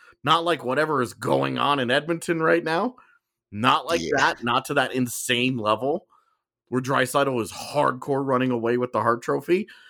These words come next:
Speaker 1: But certainly like a top N H L line where they're giving you just about a goal every night. And, I mean, when you're gonna get that kind of consistency, that you're getting a goal a night from a line,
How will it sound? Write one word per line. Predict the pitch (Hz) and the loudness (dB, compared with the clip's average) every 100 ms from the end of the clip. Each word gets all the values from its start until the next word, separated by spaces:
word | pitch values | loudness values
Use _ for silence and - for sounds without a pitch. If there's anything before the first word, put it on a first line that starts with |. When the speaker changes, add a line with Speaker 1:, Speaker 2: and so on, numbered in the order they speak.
| - _ | -20 _
Speaker 1:
But | 131 135 147 139 - _ _ _ _ _ _ _ _ _ _ _ _ _ 127 | -8 0 2 2 -2 _ _ _ _ _ _ _ _ _ _ _ _ _ -4
certainly | - 185 185 196 175 | 2 2 2 0 0
like | 139 135 135 | 0 0 -2
a | 123 | -4
top | - 139 135 - | 2 2 2 -2
N | 123 | 0
H | 113 - | 0 0
L | 104 | 0
line | 98 95 104 - - _ _ | 0 0 -2 -4 -14 _ _
where | 147 | -2
they're | 165 190 | 0 0
giving | 165 220 220 | -2 -2 0
you | 151 143 120 | 0 0 -4
just | 117 - 135 - | -2 2 2 0
about | 156 104 143 | 0 0 0
a | |
goal | 127 104 107 | -2 0 0
every | 113 127 | 0 0
night. | 131 147 - _ _ _ _ _ _ _ _ _ _ _ _ _ _ _ _ _ _ _ - | 0 -2 -4 _ _ _ _ _ _ _ _ _ _ _ _ _ _ _ _ _ _ _ -2
And, | 131 135 127 | 2 2 0
I | 131 | 0
mean, | 135 127 | 0 0
when | 127 | 0
you're | 151 160 | -2 0
gonna | 175 | 0
get | 143 156 - | 0 0 2
that | 151 147 | 0 0
kind | 156 151 | -4 -4
of | |
consistency, | 151 135 175 190 208 - 131 | -6 -4 -4 -4 -6 -6 -4
that | 123 127 143 | 0 0 0
you're | 110 104 127 156 | -6 -4 -2 -2
getting | 190 202 | -2 0
a | 147 | -2
goal | 127 147 160 | 2 2 2
a | |
night | 131 147 139 | 0 0 -2
from | 139 127 | -2 0
a | |
line, | 131 151 202 | 2 2 0